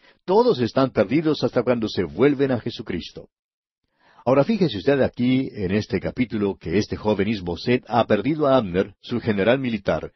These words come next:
y su ejército por consiguiente se ha debilitado.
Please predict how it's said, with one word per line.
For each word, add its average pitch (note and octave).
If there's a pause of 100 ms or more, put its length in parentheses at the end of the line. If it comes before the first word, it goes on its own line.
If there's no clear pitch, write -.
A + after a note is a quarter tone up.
(260)
y D3
su B2+
ejército D3
por G#2
consiguiente A2
se F#2
ha F2+
debilitado. G2